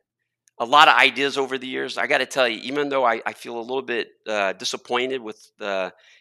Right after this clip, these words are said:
you know, I went out on a limb, as I, I use those words. I'm going out on a limb here. You know, this is not a prediction necessarily, but this is,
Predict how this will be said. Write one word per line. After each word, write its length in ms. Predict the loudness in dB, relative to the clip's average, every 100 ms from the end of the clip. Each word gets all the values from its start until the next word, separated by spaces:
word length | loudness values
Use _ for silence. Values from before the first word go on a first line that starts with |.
| 0
you 80 |
know, 40 | 2
I 60 |
went 160 | 4 4
out 160 | 4 4
on 100 | 0
a 60 |
limb, 340 | -2 0 0 0
as 160 | -4
I, 140 | -6 -8
I 60 | -12
use 220 | -14 -10
those 200 | -8 -8
words. 220 | -8 -8
I'm 100 | -8
going 200 | 0 2
out 140 | 4 2
on 80 |
a 40 | -2
limb 220 | -2 -4
here. 340 | -4 -2 -2 -4
You 80 | -10
know, 200 | -8 -10 -14 _ _
this 180 | -12 -10
is 100 | 0
not 280 | 6 6 6 -6 _ _ -20
a 40 | -16
prediction 560 | -2 2 2 2 0
necessarily, 580 | -2 -2 -6 -6 -6 -8
but 200 | -8 -10 -10
this 180 | -16 -12
is, 240 | -12 -12